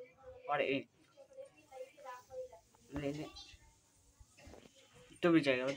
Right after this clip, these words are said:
तू भी जाएगा। इधर के सभी, सभी पार्ट बच जाएंगे भाई। किस को नहीं रखूंगा मैं भी। भाई इधर आ चुके मटे भी इधर किधर भी होने वाले। ओ भाई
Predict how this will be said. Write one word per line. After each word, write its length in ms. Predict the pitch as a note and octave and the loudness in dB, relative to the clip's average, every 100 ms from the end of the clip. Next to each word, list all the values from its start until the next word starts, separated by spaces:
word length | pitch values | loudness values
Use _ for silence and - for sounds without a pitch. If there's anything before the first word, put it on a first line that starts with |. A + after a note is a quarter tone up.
| - - | -6 -8
तू 60 | C#3+ | -4
भी 100 | C3+ | 0
जाएगा। 240 | C3 C3 - - - - - - | 0 0 -4 -8 -6 -8 -14 -12
इधर 160 | D#3 F3+ | 4 6
के 120 | A3+ | 6
सभी, 460 | A3+ F3+ F#3 B3+ C4 | 6 8 10 10 8
सभी 400 | - F#3+ G#3 C4+ - | 8 6 8 4 6
पार्ट 260 | F3+ E3 - | 6 6 6
बच 120 | B3 | 2
जाएंगे 360 | G3+ F#3 G3 G#3+ | 4 6 6 6
भाई। 540 | A3 A#3+ C4 A3+ G3 - - _ _ - - E4+ - - - - - - | 2 6 6 6 0 -12 -20 _ _ -10 -10 -10 -20 -20 -10 -8 -8 -8
किस 160 | - D#3+ | -8 -2
को 580 | E3+ E3+ E3+ F#3 F3+ F#3 | 2 4 4 4 4 4
नहीं 180 | E3+ D3+ | 4 4
रखूंगा 280 | C#3 C#3+ D3+ | 0 -2 -2
मैं 180 | E3+ | -2
भी। 120 | E3 E3 - - - - _ - - F#4 - D#4 - - - | 0 -2 -4 -18 -20 -20 _ -18 -12 -8 -8 -10 -14 -14 -4
भाई 140 | D3 | -2
इधर 160 | D3 D3 | 4 6
आ 180 | C#3+ C#3 | 6 6
चुके 260 | - - | 2 -4
मटे 240 | D3+ C#3+ D3+ | 0 0 2
भी 100 | D3 | 2
इधर 160 | D3 | 0
किधर 260 | C#3 C#3+ C#3+ | -2 -2 -2
भी 120 | C3+ | -2
होने 200 | C#3 C3 | -6 -10
वाले। 160 | B2 - - - E4+ F4+ F#4 F4 F4 G4+ E4 E4 - F4 - F4 E4+ - E4 G#3+ | -10 -10 -12 -16 -16 -14 -14 -14 -10 -10 -10 -14 -16 -14 -10 -10 -12 -12 -10 -6
ओ 140 | D3+ | -4
भाई 400 | C#3+ C#3+ C#3+ D3+ | -4 -4 0 2